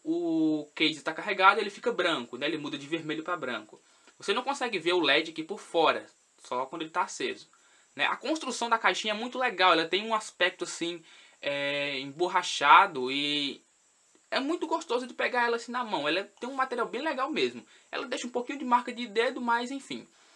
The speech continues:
Algumas versões vêm com o nome Redmi e, a ou-, e outras vêm com o logo da Xiaomi, que é esse loguinho aqui, ó, tá? Essa minha aqui veio com a, o logo da Redmi.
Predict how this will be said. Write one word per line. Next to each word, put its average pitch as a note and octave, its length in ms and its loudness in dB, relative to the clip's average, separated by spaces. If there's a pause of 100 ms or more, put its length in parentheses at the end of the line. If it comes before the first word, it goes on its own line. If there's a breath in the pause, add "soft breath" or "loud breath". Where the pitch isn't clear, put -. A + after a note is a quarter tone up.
(280 loud breath)
Algumas C#4 400 6
versões G#3 540 0
vêm G3 120 0
com A3+ 180 -4
o G3+ 40 -6
nome F3 260 -2
Redmi E3+ 720 -2 (240 soft breath)
e, B3+ 120 -2
a A3 80 6
ou-, G#3+ 280 4
e F#3+ 140 -4
outras G3+ 360 2
vêm G3+ 120 -4
com A3 160 -6
o G#3 80 -2
logo G3+ 220 0
da B3 160 0
Xiaomi, C#3+ 400 4
que C#3+ 100 -2
é D#3 40 2
esse D#3 140 -4
loguinho F3 360 -2
aqui, D3+ 420 -8
ó, G#2+ 160 0 (640)
tá? B2+ 300 0 (240 soft breath)
Essa - 260 -4
minha G3+ 260 -4
aqui G3 220 -6
veio F#3 200 0
com F#3 160 -4
a, F3+ 240 0
o E3+ 160 -8
logo F3 320 -2
da F3 140 -2
Redmi. F#3+ 460 -8